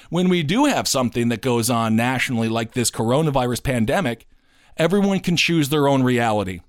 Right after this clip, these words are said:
And in each one of those realities, people become hyper-tribal. And then they, uh, they will attack anyone, um, for even expressing, even on a knee-jerk whim reaction, uh, something that they are maybe counter to because they are basing all of their opinions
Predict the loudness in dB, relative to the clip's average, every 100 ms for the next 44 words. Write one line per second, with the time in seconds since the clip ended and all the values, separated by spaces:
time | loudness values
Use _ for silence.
0 | _ -20 -12 -4 -2 -2 -2 -4 -2 -2
1 | 0 -2 -2 -2 -2 0 -2 -2 -2 -2
2 | -2 -4 -4 -4 -4 -6 -6 -6 -2 -2
3 | -4 -8 -18 _ -20 -6 -2 0 0 -2
4 | -6 -14 -4 0 0 0 -2 -2 -2 -2
5 | -2 -2 0 0 0 -2 -6 -12 -20 -20
6 | -6 0 2 0 -2 -2 -2 0 -2 -2
7 | -4 -2 -2 -2 -4 -6 -14 -12 -4 -2
8 | 0 0 0 0 0 0 0 -2 -4 -4
9 | -6 -10 -10 -4 -2 -2 -2 0 0 -2
10 | -4 -6 -8 -18 -20 -20 -20 -20 -6 -4
11 | -2 -2 -2 -2 -2 -2 -2 0 -2 -4
12 | -10 -20 _ -4 0 0 -2 -4 -2 -4
13 | -4 -2 -2 -2 -6 -4 -2 -2 -2 -2
14 | -2 -2 -2 0 0 0 0 -2 -2 -4
15 | -4 -4 -2 -2 -6 -12